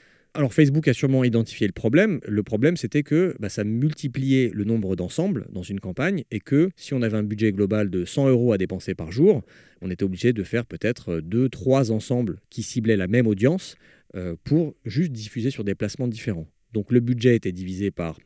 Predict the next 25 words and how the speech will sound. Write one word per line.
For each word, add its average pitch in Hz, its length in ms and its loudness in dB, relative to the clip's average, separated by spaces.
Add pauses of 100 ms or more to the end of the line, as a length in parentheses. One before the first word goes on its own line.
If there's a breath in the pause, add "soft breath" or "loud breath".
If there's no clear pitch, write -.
deux 87 180 -4
ou 85 80 -2
trois, 156 320 2 (460 loud breath)
et 95 80 -12
dans 95 140 -10
chacun 127 280 0
de - 60 -12
ces 92 100 -6
ensembles, 139 340 -4
on 107 80 -2
avait 92 200 0
moins 135 520 4
de 98 200 0
données, 101 340 2
moins 120 160 -2
d'informations 101 600 -6
collectées. 117 440 -2 (220)
Et 82 100 -10
donc 117 200 -8
ça 95 180 -6
n'aidait 107 280 0
pas 120 200 0
l'algorithme 101 480 -2
à - 20 0
optimiser. 90 460 -4